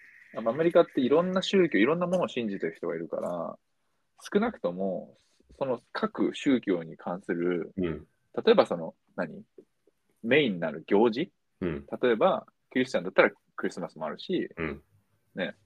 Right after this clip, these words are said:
Speaker 1: そういうぎ-、行事があるじゃん。
Speaker 2: うん。
Speaker 1: で、ジュイッシュだったら、えーっと、あれ？
Speaker 2: ミサ？
Speaker 1: えー、
Speaker 2: ミサじゃない？
Speaker 1: ミサじゃない？
Speaker 2: ミサじゃない。
Speaker 1: 十、十二月、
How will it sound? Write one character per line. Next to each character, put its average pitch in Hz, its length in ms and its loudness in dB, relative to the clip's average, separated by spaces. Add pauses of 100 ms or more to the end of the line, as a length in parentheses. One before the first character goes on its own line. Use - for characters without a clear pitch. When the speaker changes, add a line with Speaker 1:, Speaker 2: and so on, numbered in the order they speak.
Speaker 1:
そ 104 140 0
う 87 40 2
い 80 140 -2
う - 160 -12 (100)
ぎ-、 95 320 -2
行 107 180 6
事 98 80 2
が 95 80 6
あ 87 40 6
る 82 80 -2
じ 80 80 -10
ゃ - 20 -20
ん。 - 60 -20 (280)
Speaker 2:
う 87 40 -4
ん。 71 280 -8
Speaker 1:
で、 - 280 -2 (140)
ジ 113 120 -4
ュ 120 40 4
イ - 20 6
ッ 107 40 2
シ 95 120 -6
ュ - 20 0
だ 87 60 0
っ - 40 -6
た - 140 -2
ら、 160 300 -2 (160)
え - 20 -10
ー 82 140 -12
っ - 120 -20
と、 80 460 -10 (2250)
あ 87 60 -14
れ？ - 120 -14
Speaker 2:
ミ 110 140 6
サ？ - 360 4
Speaker 1:
え 87 60 -8
ー、 - 20 -2
Speaker 2:
ミ 85 100 0
サ 85 120 2
じ 85 80 -2
ゃ 76 40 -2
な - 60 -10
い？ - 40 -18 (420)
Speaker 1:
ミ 143 180 -6
サ 110 220 4
じ 85 60 -4
ゃ 80 40 -12
な 78 120 0
い？ 95 60 4
Speaker 2:
ミ 98 60 0
サ 120 120 4
じ 98 80 4
ゃ - 20 4
な 78 100 -2
い。 - 40 -6
Speaker 1:
十、 143 360 4 (400)
十 170 200 4
二 190 160 2
月、 175 840 0